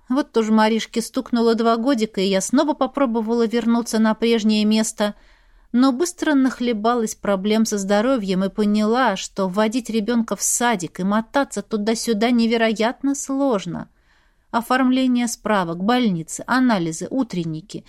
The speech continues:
родительские чаты, отключение воды и "заберите, пожалуйста, вашего ребенка на два часа раньше".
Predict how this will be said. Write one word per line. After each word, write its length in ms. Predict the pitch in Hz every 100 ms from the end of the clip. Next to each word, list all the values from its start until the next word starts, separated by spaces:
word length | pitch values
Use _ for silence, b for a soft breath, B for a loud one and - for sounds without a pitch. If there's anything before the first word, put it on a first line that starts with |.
| b b
родительские 800 | 262 294 285 262 - - 269 -
чаты, 480 | - 247 196 -
отключение 760 | 170 175 233 247 - 262 254 269
воды 600 | 233 277 190 226 214 180 B B
и 120 | 247
"заберите, 500 | 226 240 277 311 320
пожалуйста, 540 | 311 294 285 285 - 262
вашего 340 | 262 277 262
ребенка 420 | 277 254 277 269
на 140 | 247 247
два 180 | 254
часа 340 | 254 247 247 226
раньше". 800 | 214 240 285 240 - - 226